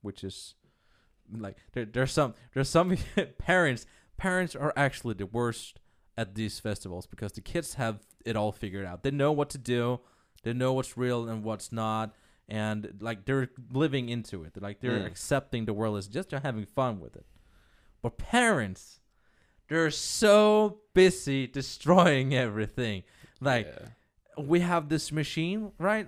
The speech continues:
Speaker 1: that's putting magic into the wand. Why does parents have this urge to tell their kids about how this is actually possible?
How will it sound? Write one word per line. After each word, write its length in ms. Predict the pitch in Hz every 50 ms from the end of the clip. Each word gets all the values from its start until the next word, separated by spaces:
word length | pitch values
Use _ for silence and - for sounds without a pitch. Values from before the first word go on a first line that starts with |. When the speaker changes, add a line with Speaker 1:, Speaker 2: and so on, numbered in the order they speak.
| - 143
Speaker 1:
that's 320 | 151 151 135 - - - 139 127 123
putting 320 | 165 170 170 160 143 139
magic 400 | 135 143 139 151 - - 151 139
into 220 | 151 139 135 147 131
the 80 | 117
wand. 320 | 110 127 135 151 196 202 - - _ _ _ _ _ _ _ _ _ _ _ _
Why 460 | - 104 101 117 131 160 208 240 254
does 200 | 220 220 208 208
parents 460 | - - - 185 170 170 170 160 147 -
have 240 | 165 135 131 123 120
this 320 | 127 123 120 - - - - _ _ _ _ _ _ _ -
urge 500 | 160 170 165 160 151 139 123 - - -
to 100 | - 139
tell 360 | 123 - - 151 139 135 135 131
their 140 | 127 123 113
kids 320 | - - 139 131 113 -
about 260 | 113 - 113 113 98
how 220 | - 113 113 113 110
this 260 | 104 113 104 - -
is 160 | 101 - - -
actually 500 | 110 101 - - - 101 98 95 92 92 - _ _ _ _ _ _ _ _ _ _ _ _ _
possible? 480 | - 117 107 101 - 95 85 73 -